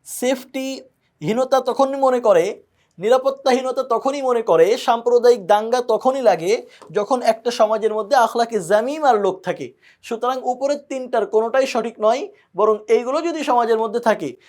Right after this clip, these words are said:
ওই সমাজের মধ্যে শান্তি, নিরাপত্তা, সাম্প্রদায়িক সম্প্রীতি বৃদ্ধি পাবে। আর,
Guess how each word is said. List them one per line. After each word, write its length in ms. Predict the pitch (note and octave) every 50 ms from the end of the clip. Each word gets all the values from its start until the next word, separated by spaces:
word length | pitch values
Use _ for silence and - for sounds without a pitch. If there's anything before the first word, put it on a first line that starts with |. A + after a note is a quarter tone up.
| _ _ -
ওই 160 | - A3 A#3
সমাজের 420 | - - A3+ G#3+ G#3+ G#3+ G#3+ G#3+
মধ্যে 340 | G#3 G#3+ G#3 F#3+ G3+ C4+ D4
শান্তি, 600 | C#4+ - - A#3 G3+ G#3 G#3 F#3 _ - A#3 A#3
নিরাপত্তা, 560 | A3 G3+ G3 F#3+ - G#3 G3+ G3+ - - -
সাম্প্রদায়িক 580 | F3 - A3+ G3 F#3+ F#3+ - G3 F3+ F#3+ F#3+ F3
সম্প্রীতি 460 | - - F#3+ F#3+ - G3 G#3 - D#4+
বৃদ্ধি 320 | B3 G#3 G3+ F#3+ E3+ F3 G3
পাবে। 360 | E3 E3+ D3+ D3+ C3+ - - _ _ _ _ _ _ _ _ _ _
আর, 220 | - D#3+ D#3 D#3